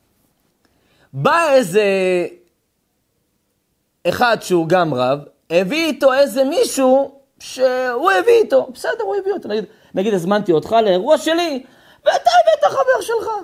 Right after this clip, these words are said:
החבר שלך הזה מקולב, מה הוא אוהב? מלחמות. הוא איש אמת.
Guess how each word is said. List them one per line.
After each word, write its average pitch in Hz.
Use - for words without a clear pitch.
החבר 262
שלך 269
הזה 185
מקולב, 381
מה 240
הוא 247
אוהב? 202
מלחמות. 349
הוא 160
איש 226
אמת. 233